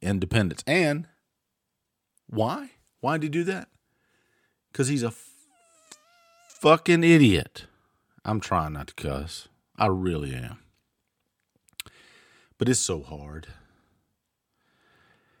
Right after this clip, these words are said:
Because he's an idiot. You don't go and beg opec, "Oh, can you give us more oil? Can you, can you, can you please? Can you give us more oil?"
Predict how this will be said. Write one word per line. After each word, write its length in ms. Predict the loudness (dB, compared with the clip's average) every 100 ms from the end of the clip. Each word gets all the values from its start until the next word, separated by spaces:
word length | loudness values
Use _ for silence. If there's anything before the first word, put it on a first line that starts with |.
| _ _ _ -2
Because 260 | 2 4
he's 160 | 2 0
an 140 | 2
idiot. 460 | 4 4 0 -8 -20 -20 _ _ _ _ _ _ _ _ _ _ _ _
You 120 | 2
don't 340 | 2 0 -2 2
go 500 | 6 6 6 2 -2 -12 -4
and 260 | -2 0
beg 360 | 4 6 6 6
opec, 500 | 4 4 4 4 2
"Oh, 200 | 0 0
can 140 | 0 0
you 60 |
give 180 | 4 4
us 100 | 4
more 260 | 2 4 6
oil? 300 | 4 2 -2
Can 160 | 2 2
you, 120 | 2
can 240 | 2 2
you, 140 | 2 -2 _ 2
can 120 | 2
you 100 | 4
please? 520 | 6 4 2 -10 -18 _
Can 120 | -2 -2
you 60 |
give 160 | -2 -4
us 100 | -2
more 220 | 0 0
oil?" 300 | -2 -6 -10